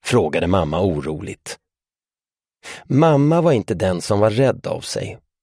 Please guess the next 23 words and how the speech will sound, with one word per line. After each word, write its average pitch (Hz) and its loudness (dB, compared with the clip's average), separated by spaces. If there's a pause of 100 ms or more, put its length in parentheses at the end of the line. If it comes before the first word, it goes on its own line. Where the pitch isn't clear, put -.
(380)
Hon 123 4
kunde 113 4
schasa 110 2
ut 95 -2
en 98 2
livsfarlig 123 0
giftorm 127 0
ur 120 2
köket - -2
som - -2
om 104 2
det 110 4
vore 110 4
en 101 4
nyckelpiga. 135 -2 (1000)
Men 139 4
ingen 147 6
av 104 4
dem 95 4
hade 98 2
någonsin 107 0
flugit 123 -2
förut. - -6